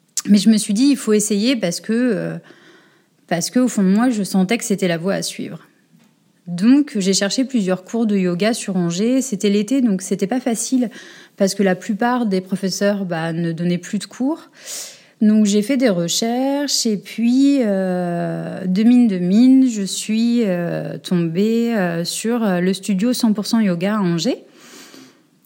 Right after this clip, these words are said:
Et donc, euh, donc, je suis allée là-bas.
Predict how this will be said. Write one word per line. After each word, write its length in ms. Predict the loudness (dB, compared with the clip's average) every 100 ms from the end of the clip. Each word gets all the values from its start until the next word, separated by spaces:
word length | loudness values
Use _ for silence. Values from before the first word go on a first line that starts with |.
| _
Et 160 | 4 4
donc, 460 | 6 6 6 2 2
euh, 1080 | 4 4 2 0 0 0 -2 -2 -4 -6 -10 -12 -14 -14 -16 -16 -18 -18 -20 -20 _ _ _ _ -4
donc, 260 | 4 6 6
je 60 |
suis 160 | 4 0
allée 160 | 0 2
là-bas. 420 | 0 0 -4